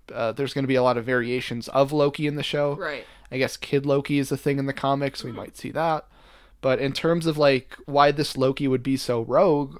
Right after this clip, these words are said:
Speaker 2: Mm-hmm.
Speaker 1: like, that could stem from anything.
Speaker 2: Like
Speaker 1: You
Speaker 2: a
Speaker 1: know what I mean?
Speaker 2: bad timeline.
Speaker 1: Yeah.
Speaker 2: Yeah.
Speaker 1: I mean, like, I was telling you, like, what if he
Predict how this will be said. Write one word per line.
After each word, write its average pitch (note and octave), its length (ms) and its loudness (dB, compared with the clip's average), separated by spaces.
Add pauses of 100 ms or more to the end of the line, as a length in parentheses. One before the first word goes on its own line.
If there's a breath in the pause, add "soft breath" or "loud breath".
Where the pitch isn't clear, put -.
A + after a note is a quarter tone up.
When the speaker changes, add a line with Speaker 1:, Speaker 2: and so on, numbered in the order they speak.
Speaker 2:
Mm-hmm. F3 260 -16 (140)
Speaker 1:
like, A#2+ 260 -2
that C3 220 0
could B2+ 220 -6 (380)
stem A#2+ 420 -6
from A#2 260 -8
anything. - 520 -10
Speaker 2:
Like - 160 -12
Speaker 1:
You C#3+ 60 -2
Speaker 2:
a - 20 2
Speaker 1:
know C#3+ 80 4
what C#3 80 4
I B2+ 80 2
mean? B2+ 140 -2
Speaker 2:
bad D#3 300 -6
timeline. E3+ 640 -10
Speaker 1:
Yeah. C3 260 4
Speaker 2:
Yeah. G#3+ 160 -8
Speaker 1:
I D3 60 -4
mean, D3+ 160 2
like, C3+ 160 0
I C3+ 100 6
was C#3+ 140 0
telling C#3+ 300 0
you, D#3+ 160 6
like, C3+ 240 2
what C#3 120 4
if C3+ 140 0
he C3 400 -2